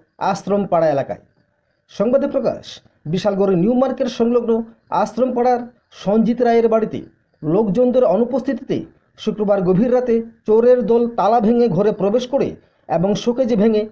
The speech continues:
সঞ্জিত রায়ের শিশুর একটি সোনার চেন সহ রূপোর জিনিস সর্বমোট কুড়ি হাজার টাকার জিনিসপত্র চুরি করে নিয়ে যায়। শনিবার দুপুর একটায়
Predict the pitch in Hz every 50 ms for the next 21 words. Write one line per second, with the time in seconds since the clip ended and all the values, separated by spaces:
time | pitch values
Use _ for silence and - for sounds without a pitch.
0 | - _ _ _ _ _ _ - - - 202 226 233 220 233 226 247 247 240 226
1 | 226 233 233 226 233 - - 233 - 226 233 220 220 - 185 - - 214 - -
2 | 202 196 233 254 254 247 262 254 254 247 - 247 208 165 135 95 - - _ _
3 | _ _ - 170 233 226 233 254 247 233 185 226 220 233 233 233 - - - _
4 | _ _ _ - - - 247 262 240 269 240 190 123 110 - - _ _ _ _
5 | _ _ - 202 226 254 247 226 226 226 240 240 - - 226 - 220 220 190 147
6 | 170 214 233 233 - - 226 220 - - 185 175 175 - - _ _ _ _ -
7 | 233 226 247 233 233 214 208 202 185 180 175 165 160 117 - - - - _ _
8 | _ _ _ _ _ _ _ _ - _ _ _ _ - - 180 202 240 247 254
9 | 247 254 233 202 247 240 233 233 233 240 240 - - 98 165